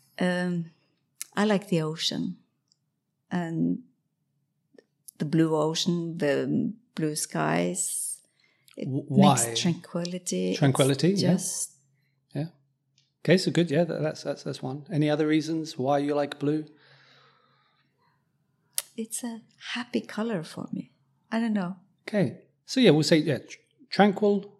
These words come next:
Speaker 2: and happy. Okay, question number two. What is your favorite animal? And three, or two, three reasons why, like, personal reasons.
Speaker 1: Hmm, my favorite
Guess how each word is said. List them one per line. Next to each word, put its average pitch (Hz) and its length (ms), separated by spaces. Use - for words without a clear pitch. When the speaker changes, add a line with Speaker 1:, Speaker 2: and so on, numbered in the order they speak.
Speaker 2:
and 135 120
happy. - 400
Okay, 139 180
question 165 320
number 156 160
two. 117 300
What 156 220
is 175 120
your 160 80
favorite 156 320
animal? 151 500
And 120 240
three, 131 580
or 170 140
two, 131 320
three 147 240
reasons 123 500
why, 104 440
like, 117 220
personal 113 500
reasons. - 640
Speaker 1:
Hmm, 175 400
my 170 180
favorite 185 920